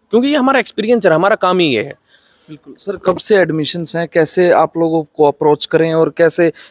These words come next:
Speaker 2: counseling वगैरह जो है वो free रहने वाली है?
Speaker 1: हाँ, बिल्कुल सर, अभी, अ, इसी, अ, next session की आगामी तैयारी के लिए हमने तीन तारीख Sunday को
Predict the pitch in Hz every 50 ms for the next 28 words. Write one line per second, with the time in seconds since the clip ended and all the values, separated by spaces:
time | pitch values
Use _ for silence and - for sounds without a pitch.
0 | _ - 156 156 160 151 - - 185 180 175 165 160 156 160 156 160 160 147 143
1 | 156 143 147 156 156 160 160 160 151 - - 170 160 156 160 165 147 139 143 151
2 | 151 151 147 147 147 139 139 143 135 - 135 139 143 120 113 - - - 127 151
3 | 160 - 180 180 175 180 190 208 - _ - 135 143 151 185 190 196 202 - -
4 | 139 135 135 135 131 131 131 - - - - _ _ - 165 - - 220 220 220
5 | 196 - 156 156 151 160 185 196 - - 196 185 - 208 196 196 185 - 196 202
6 | - - 160 165 175 185 190 185 - 170 160 160 160 175 170 160 _ - 165 156
7 | 147 151 165 170 160 151 156 160 165 156 _ - 175 180 180 175 - 160 151 160
8 | 180 - _ _ _ _ _ - - - 147 147 151 160 160 151 151 143 147 170
9 | 220